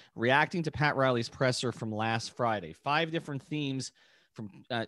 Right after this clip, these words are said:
a lot of it's from stuff I tweeted out at the Five Reasons Sports account. Just gave us some ideas. We did a, a sort of a pre-, prequel, a pre-episode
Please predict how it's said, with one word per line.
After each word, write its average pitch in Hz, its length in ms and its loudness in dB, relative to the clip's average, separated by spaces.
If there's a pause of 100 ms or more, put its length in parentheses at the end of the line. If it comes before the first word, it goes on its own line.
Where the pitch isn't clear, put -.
a 135 80 -2
lot 247 320 2
of 254 60 8
it's 214 140 2
from 160 280 2 (120)
stuff - 280 2
I 139 100 6
tweeted 143 400 0
out 123 300 4
at 113 80 -8
the 113 40 -12
Five 117 280 2
Reasons 113 280 -4
Sports 113 300 -4
account. 107 340 -4 (400)
Just 131 180 -4
gave 131 200 4
us 117 120 0
some 117 180 0
ideas. 117 460 2
We 135 80 0
did 196 180 2
a, 170 160 0
a 151 40 0
sort 285 180 0
of 214 60 2
a 139 60 2
pre-, 254 420 -2
prequel, 101 760 -4 (200)
a 135 60 0
pre-episode 131 880 0